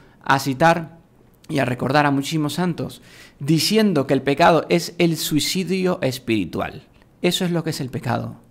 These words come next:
Entonces, cuando, hombre, yo ahora conociendo el horror de lo que es el pecado mortal, cuando me venga la tentación de engañar a mi esposo, a mi esposa, de dejar a mis hijos, de calumniar, de robar,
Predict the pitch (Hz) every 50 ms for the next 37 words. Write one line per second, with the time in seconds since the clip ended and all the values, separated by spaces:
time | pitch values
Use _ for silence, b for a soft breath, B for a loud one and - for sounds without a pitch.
0 | _ B B B B B B B B B - 143 143 143 202 214 214 214 165 131
1 | 127 139 139 135 135 131 131 123 - 139 131 131 127 147 160 160 - 131 113 151
2 | 151 160 175 190 190 196 202 190 180 165 - 185 185 185 185 - - 165 156 139
3 | 127 127 135 151 165 160 156 143 131 127 123 120 113 143 147 175 165 - 175 165
4 | 165 160 165 165 160 160 160 165 180 185 180 165 - B B B B B B -
5 | 139 139 147 147 139 131 131 127 131 151 180 202 208 208 214 214 208 202 202 196
6 | 175 175 170 170 - 185 165 147 143 151 160 160 - 143 139 135 131 127 131 123
7 | 127 131 139 147 156 160 170 185 175 - 208 202 190 - 131 123 - - 123 123
8 | 123 123 127 - 185 180 165 - 135 113 - - B B B B B 143 147 143
9 | 135 131 123 - 143 151 156 180 196 208 190 - - 175 160 - - 117 - -
10 | - - B B B B B 135 143 143 143 139 135 131 131 139 127 127 139 156
11 | 160 151 131 117 - B B B B - 139 139 139 135 127 131 131 135 156 160
12 | 151 135 123 123